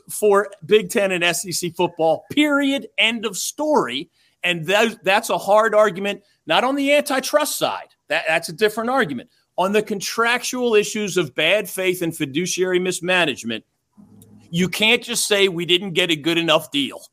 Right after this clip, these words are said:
That is not winning your case.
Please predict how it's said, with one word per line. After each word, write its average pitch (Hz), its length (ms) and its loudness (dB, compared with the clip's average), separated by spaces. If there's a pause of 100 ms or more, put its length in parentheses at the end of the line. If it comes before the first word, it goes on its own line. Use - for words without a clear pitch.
(320)
That 160 280 2
is 170 220 -2
not 170 560 2
winning 143 320 -4
your 135 120 -8
case. - 460 -10